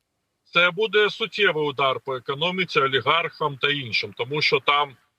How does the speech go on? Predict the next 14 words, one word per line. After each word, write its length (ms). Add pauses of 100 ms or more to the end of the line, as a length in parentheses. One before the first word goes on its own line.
(320)
ну, 120
до 160
тридцяти 480
відсотків 560
взагалі 360
товарообігу 720
Росії 400
проходить, 680
тому 240
що 360 (340)
Новоросійськ – 600
ледь 220
не 120
єдиний 680